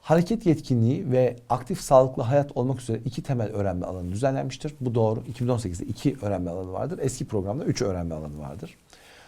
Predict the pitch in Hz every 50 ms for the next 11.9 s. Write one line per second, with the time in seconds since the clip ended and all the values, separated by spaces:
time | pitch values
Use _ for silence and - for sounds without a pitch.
0 | - _ - 139 170 180 185 - - 143 139 151 165 170 175 185 190 175 165 151
1 | 147 139 127 110 104 110 113 - 131 151 165 - - 156 131 120 110 104 104 -
2 | 120 127 135 120 123 156 196 196 196 - 143 143 156 175 165 - - - 143 127
3 | 117 110 104 98 - - - - 117 127 147 - - - 131 139 156 160 143 139
4 | 127 117 117 - - 101 90 - - 107 104 - - - - - 113 110 127 175
5 | 196 196 - - - - _ _ _ _ _ 117 110 - - 127 127 120 117 113
6 | 113 113 107 101 - - - 101 92 - - - - - - - - 110 104 101
7 | 101 101 104 98 90 73 - 82 - - - - 101 139 175 - - - _ -
8 | 156 135 120 113 104 98 85 - - - - - - - - _ _ _ - -
9 | - - - - - - - _ - - - 135 131 131 127 - - 151 - -
10 | 117 110 - - 117 113 113 113 110 101 95 90 85 85 98 113 143 175 175 143
11 | 101 85 85 101 139 139 - 127 104 85 - - - - 196 - -